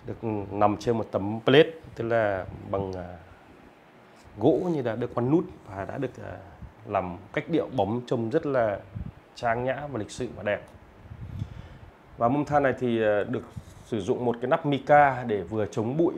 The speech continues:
nhưng mà nó cũng có một cái tính chất, tức là để cho các bạn ngắm nhìn vào. Và đây là một tấm mica trong suốt. Và khi mình dùng mình có thể đậy, khi mình đang sử dụng mình có thể đậy xuống cũng vẫn được,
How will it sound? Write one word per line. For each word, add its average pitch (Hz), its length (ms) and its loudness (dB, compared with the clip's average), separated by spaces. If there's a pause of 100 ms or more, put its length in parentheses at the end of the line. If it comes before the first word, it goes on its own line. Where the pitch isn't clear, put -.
(200)
nhưng 123 120 -6
mà 113 140 0
nó 101 100 -2
cũng 123 340 -8
có 110 140 0
một 131 240 -4
cái 110 160 -6
tính 110 180 -2
chất, 190 260 -2
tức 147 100 -8
là 101 400 -8 (640)
để 101 220 -6
cho 117 140 -6
các 127 120 -6
bạn - 180 -6
ngắm 98 200 -6
nhìn 120 160 -4
vào. 95 320 -4
Và 95 60 -10
đây 104 100 -6
là 110 60 -6
một 98 120 -10
tấm 95 140 -10
mica 113 200 -6
trong 120 220 -2
suốt. 170 240 -2 (1500)
Và 117 120 2
khi 147 260 2
mình 131 200 2
dùng 107 240 4
mình 98 100 -2
có 90 60 -4
thể 123 80 -2
đậy, 117 160 4 (160)
khi 135 120 -4
mình 127 160 -2
đang 123 120 -2
sử 110 120 -4
dụng 87 180 -4
mình 107 60 -6
có 120 100 -8
thể 110 60 -6
đậy 104 140 0
xuống 113 320 -4
cũng 104 100 -12
vẫn 135 140 -6
được, 139 160 0